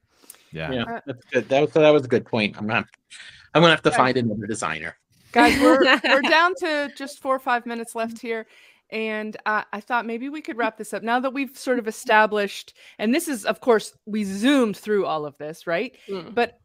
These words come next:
Speaker 3: obviously the design phase, uh, is the, it's basically the heart and soul of your project, right?
Speaker 4: Hundred
Speaker 3: That's
Speaker 4: percent.
Speaker 3: the part where you're really making the magic happen for your clients.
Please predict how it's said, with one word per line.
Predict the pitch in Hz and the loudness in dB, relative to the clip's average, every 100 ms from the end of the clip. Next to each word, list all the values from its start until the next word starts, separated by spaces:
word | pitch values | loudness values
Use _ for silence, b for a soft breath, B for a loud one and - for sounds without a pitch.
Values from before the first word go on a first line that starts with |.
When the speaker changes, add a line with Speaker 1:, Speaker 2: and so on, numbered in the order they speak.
| - | 0
Speaker 3:
obviously | 247 294 269 277 262 247 220 | 2 2 0 -4 -6 -6 -6
the | 196 | -6
design | 185 196 185 196 208 208 | -6 -6 -4 -4 -6 -8
phase, | 208 196 190 185 180 - _ | -8 -6 -6 -8 -12 -20 _
uh, | 170 165 - | -10 -10 -6
is | 185 175 165 - 160 | -6 -6 -10 -18 -12
the, | 185 175 170 - _ | -10 -10 -14 -18 _
it's | - - 214 - | -14 -6 -6 -2
basically | 269 302 349 349 370 | 0 0 -2 -2 0
the | 302 | 0
heart | 208 226 208 | 0 0 0
and | 202 | -6
soul | - 208 240 | -2 -2 -2
of | 156 | -4
your | 151 | -8
project, | - 165 185 185 117 - - | -4 -2 0 -2 -10 -14 -8
right? | 156 196 | -4 -4
Speaker 4:
Hundred | - 185 | -4 2
Speaker 3:
That's | 208 277 | 4 4
Speaker 4:
percent. | - | 0
Speaker 3:
the | 262 | -8
part | - 226 214 175 | 0 2 2 0
where | 180 | -4
you're | 175 | -4
really | 165 185 202 208 214 208 b b b | -6 -6 -4 -2 -4 -10 b b b
making | 190 208 220 247 233 | -4 -4 -4 -4 -4
the | 196 | -4
magic | 185 185 185 185 175 | -2 -2 -2 -6 -12
happen | 170 170 170 160 156 156 151 b b - | -4 -2 -2 -4 -8 -8 -14 b b -6
for | 180 | -4
your | 170 | -4
clients. | 165 - 160 147 - - | -6 -4 -4 -4 -8 -14